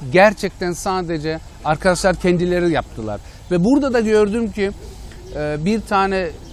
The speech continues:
fix bir ekibiniz olması çok iyidir. Ben senelerdir hep aynı, geldiğimden beri Türkiye'ye hep aynı ekiple çalıştığım avantajlarını zaten burada çok iyi görüyorsunuz. Arkadaşlar hiç çekinmedi. Gerçekten Allah razı olsun. Tekrar onlara selamlar.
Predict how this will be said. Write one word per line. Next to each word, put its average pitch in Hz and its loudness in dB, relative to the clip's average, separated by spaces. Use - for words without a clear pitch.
fix - -2
bir 196 -4
ekibiniz 196 -2
olması 185 -2
çok 175 -2
iyidir. 135 0
Ben 180 2
senelerdir 208 0
hep 196 0
aynı, 185 2
geldiğimden 196 0
beri 180 -2
Türkiye'ye 185 -4
hep 190 -6
aynı 190 0
ekiple 180 -6
çalıştığım 185 -6
avantajlarını 175 -2
zaten 175 -2
burada 175 -2
çok - -8
iyi 135 -2
görüyorsunuz. 113 -8
Arkadaşlar 214 0
hiç 214 -4
çekinmedi. 170 -2
Gerçekten 170 -2
Allah 160 0
razı 156 0
olsun. 151 -8
Tekrar 160 -4
onlara 147 -4
selamlar. 143 -4